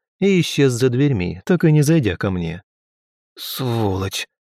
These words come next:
констатировал я подобное поведение. «Еще какая!»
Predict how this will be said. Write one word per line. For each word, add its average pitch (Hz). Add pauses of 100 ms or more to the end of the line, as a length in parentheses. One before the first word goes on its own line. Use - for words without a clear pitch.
(120)
констатировал 117
я 123
подобное 95
поведение. 98 (760)
«Еще 143
какая!» 107